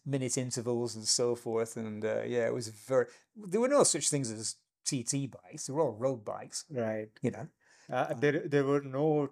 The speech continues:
Speaker 2: T T bars as well
Speaker 1: No,
Speaker 2: at
Speaker 1: it was
Speaker 2: that time,
Speaker 1: nothing
Speaker 2: you
Speaker 1: like
Speaker 2: know,
Speaker 1: that.
Speaker 2: just,
Speaker 1: No,
Speaker 2: uh,
Speaker 1: it was just a road
Speaker 2: yeah,
Speaker 1: bike.
Speaker 2: what we now call as Merc style
Speaker 1: Yeah.
Speaker 2: T-, T Ts,
Speaker 1: Yeah.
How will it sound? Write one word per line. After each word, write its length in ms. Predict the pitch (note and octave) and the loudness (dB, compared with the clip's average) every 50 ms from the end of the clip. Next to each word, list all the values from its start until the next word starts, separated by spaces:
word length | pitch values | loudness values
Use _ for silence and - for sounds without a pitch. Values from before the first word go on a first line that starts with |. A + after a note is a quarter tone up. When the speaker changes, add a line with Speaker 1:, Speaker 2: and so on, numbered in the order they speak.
| - - | -2 -4
Speaker 2:
T 100 | D#3 C#3+ | -2 0
T 120 | D3+ D#3 | 0 0
bars 460 | C3+ A#2 A2+ A#2+ C3 D#3+ F#3+ F#3 - C#3+ | 0 0 2 4 6 6 4 4 2 0
as 200 | A#2+ A2 G2+ G#2+ | 0 0 -2 -6
well 120 | A2 A2 | -8 4
Speaker 1:
No, 380 | F#3+ A3+ C4 C#4 C4+ B3 F#3+ - | 6 8 8 8 8 10 10 8
Speaker 2:
at 40 | E3 | 8
Speaker 1:
it 20 | C3+ | 8
was 100 | B2+ - | 4 2
Speaker 2:
that 60 | D#3+ | 4
time, 80 | G3+ A3 | 4 4
Speaker 1:
nothing 180 | G#3+ - C#3 B2 | 4 2 0 2
Speaker 2:
you 40 | A#2 | 2
Speaker 1:
like 220 | A#2 A2+ G#2+ A#2 | 2 2 2 2
Speaker 2:
know, 60 | D3 E3+ | 0 -2
Speaker 1:
that. 120 | F3 - | 0 6
Speaker 2:
just, 200 | D#3 E3+ E3 F3 | 6 6 8 8
Speaker 1:
No, 100 | G3+ G3 D3+ - | 4 4 4 4
Speaker 2:
uh, 40 | - - | 4 2
Speaker 1:
it 80 | C3+ C#3+ | 0 0
was 220 | C#3+ C#3+ - - | 0 0 -2 -2
just 220 | - D#3 - - | -2 -2 -2 -2
a 80 | C3+ B2+ | -4 0
road 240 | B2 C3+ D#3+ D#3 C#3 | 6 8 8 8 8
Speaker 2:
yeah, 120 | C3 A#2+ | 4 0
Speaker 1:
bike. 200 | A2 F#2+ F#2+ A2+ | 0 -4 -4 2
Speaker 2:
what 260 | C3+ D3 D#3 D#3+ D#3 | 6 6 8 6 6
we 280 | D#3 D#3 D#3+ D3+ D#3 D#3 | 2 2 2 4 2 2
now 340 | D3 C3+ C#3 D3+ E3 F#3 F#3 - | 2 4 6 6 6 6 4 4
call 400 | - C#3 C3+ C#3 C#3+ C#3+ D3 D3+ | 6 8 8 10 8 6 2 2
as 520 | D3+ C3+ C3 C3 B2+ B2 - - - - - | 2 2 2 2 2 0 -4 -10 -14 -12 -10
Merc 320 | C#3 B2+ B2+ C#3 D3+ D#3 D#3 | -6 0 2 4 4 2 0
style 420 | - - - - B2 A2 G#2 G#2 G#2+ - _ _ | -6 -4 0 0 2 2 0 -2 -8 -16 _ _
Speaker 1:
Yeah. 200 | G#3+ G#3+ F3 A2 - D#3 D3 - _ | 6 6 6 6 4 -4 -12 -8 _
Speaker 2:
T-, 160 | C#3 C#3 - - _ | -6 -6 -6 -8 _
T 120 | - C3+ A#2+ | -8 -8 -4
Ts, 60 | - | 2
Speaker 1:
Yeah. 200 | C3+ C3 A2 G2+ | 4 4 4 4